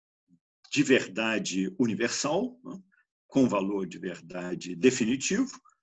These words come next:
é, elas não se apresentam como hipotéticas, ao contrário, elas se apresentam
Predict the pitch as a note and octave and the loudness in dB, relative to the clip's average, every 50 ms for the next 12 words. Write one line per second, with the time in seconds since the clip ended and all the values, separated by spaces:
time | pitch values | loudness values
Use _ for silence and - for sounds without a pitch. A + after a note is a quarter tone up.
0 | _ - G#2+ G#2 G#2+ A2 - - G#2+ G#2 G#2 F#2 - G2+ G2 F#2+ F#2+ - - - | _ -4 -2 -2 -2 -2 -2 -2 -2 -2 -2 -2 -2 -2 -4 -4 -4 -6 -6 -4
1 | G2+ F#2+ F#2+ - G2+ G2 F#2+ F#3+ E3 A#2+ A#2 - - - - - G2 F#2+ F#2 F#2 | -6 -6 -4 0 0 0 2 2 0 -2 -2 -4 -8 -14 -10 -6 -4 -2 0 0
2 | F#2+ F#2+ F#2 - G#2+ - - - A2+ A#2+ C#3+ E3 D#3+ - - - B3 A#3+ F#3+ - | 0 -2 -2 -4 -6 -6 -4 -4 -2 -2 -2 -2 -2 -6 -10 -8 -10 -8 -6 -6
3 | G2 F#2 - - - F#2+ - - B2 D#3+ A#3 A3 F#2+ F2 F2+ - - - - - | -8 -8 -8 -12 -16 -12 -8 -6 -6 -6 -6 -6 -8 -10 -8 -8 -10 -10 -12 -14
4 | - - - - A2 - - - - | -14 -16 -14 -12 -12 -12 -12 -14 -18